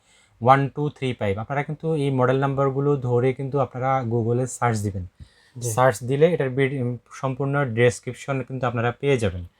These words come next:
Speaker 1: তারপরে আপনি ডিসিশন নেবেন যে আপনি এগুলা নিবেন কিনা। আমাদের কিন্তু এখানে বলাতে অনেক কিছু মিস হইতে পারে, কিন্তু আমাদের যেহেতু অনেকগুলো প্রোডাক্ট, অনেক কিছু মিস হইতে পারে, স্বাভাবিক।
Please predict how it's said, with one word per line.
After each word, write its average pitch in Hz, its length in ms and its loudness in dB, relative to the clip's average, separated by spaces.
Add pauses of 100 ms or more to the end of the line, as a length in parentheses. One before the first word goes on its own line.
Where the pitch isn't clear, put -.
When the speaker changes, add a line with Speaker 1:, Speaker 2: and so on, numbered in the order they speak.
(540)
Speaker 1:
তারপরে 135 280 2
আপনি 139 160 2
ডিসিশন 131 400 -2
নেবেন 139 280 0
যে 135 100 2
আপনি 123 260 0
এগুলা 113 260 2
নিবেন 120 340 2
কিনা। 95 300 -4
আমাদের 110 280 -2
কিন্তু 131 280 0
এখানে 123 260 2
বলাতে 120 340 4
অনেক 120 240 -4
কিছু 131 200 -6
মিস 123 460 -4
হইতে 113 160 -6
পারে, 98 200 -4
কিন্তু 113 220 -6
আমাদের 113 220 -2
যেহেতু 120 280 -2
অনেকগুলো 113 380 -2
প্রোডাক্ট, 120 380 0 (500)
অনেক 135 140 -4
কিছু 147 180 -2
মিস 131 260 0
হইতে 113 160 -2
পারে, 98 200 -2
স্বাভাবিক। 104 400 0